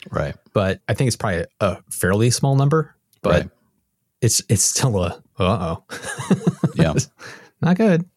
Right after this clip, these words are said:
Speaker 1: And who's to say it's not something as simple as something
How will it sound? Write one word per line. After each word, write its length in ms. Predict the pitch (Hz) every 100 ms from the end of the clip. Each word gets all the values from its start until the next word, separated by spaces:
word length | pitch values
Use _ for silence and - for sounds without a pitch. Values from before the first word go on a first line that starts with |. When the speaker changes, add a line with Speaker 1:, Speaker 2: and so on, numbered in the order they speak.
| _ _ _ _ _ _ _ _ - _ _
Speaker 1:
And 120 | - 117
who's 180 | 135
to 120 | - 127
say 220 | 131 123
it's 180 | 110 -
not 120 | 101
something 340 | - 98 95
as 100 | 80
simple 340 | - 92 87 78
as 160 | 78
something 580 | - 87 85 82 78 73